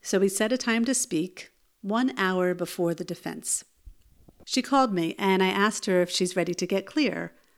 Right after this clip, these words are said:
Only later did she tell me that she really didn't think that what I was going to do was going to help her at all, but she went with it anyway. What a good sport she is. So I walked her through the letters.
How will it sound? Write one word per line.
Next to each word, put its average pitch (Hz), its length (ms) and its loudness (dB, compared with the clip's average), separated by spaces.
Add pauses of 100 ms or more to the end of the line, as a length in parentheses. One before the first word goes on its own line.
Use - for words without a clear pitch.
(720)
Only 269 340 2
later 214 680 2
did 170 160 -2
she 185 160 0
tell 214 300 -2
me 170 380 -4
that 185 260 0
she 208 220 0
really 302 480 0
didn't 233 400 -2 (140)
think 208 360 2
that 175 180 -2
what 208 200 0
I 202 120 -6
was 190 200 0
going 202 260 0
to 180 120 -2
do 196 380 2
was 220 200 2
going 202 240 4
to 185 80 -2
help 202 280 0
her 185 140 2
at - 220 -4
all, 196 380 0 (380)
but 214 200 -2
she 233 160 4
went 202 280 2
with 185 200 0
it 175 100 2
anyway. 180 560 -4 (640)
What 208 240 2
a 196 60 4
good 190 160 2
sport - 340 -2
she 165 160 -2
is. - 320 -10 (920)
So 226 200 2
I 233 80 4
walked 262 320 0
her 285 100 2
through 220 200 -2
the 196 120 0
letters. - 540 -8